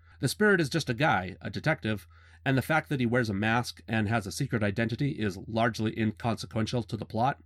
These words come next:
It's just a lot of quality, noirish, humorous stories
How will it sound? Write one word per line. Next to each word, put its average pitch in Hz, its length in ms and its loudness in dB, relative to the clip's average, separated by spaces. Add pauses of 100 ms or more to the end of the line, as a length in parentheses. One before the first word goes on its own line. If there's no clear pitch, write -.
(560)
It's 147 100 0
just 180 160 2
a 151 60 2
lot 139 180 4
of - 80 -6
quality, 147 560 2 (220)
noirish, 135 580 2 (220)
humorous 156 420 0
stories 110 560 0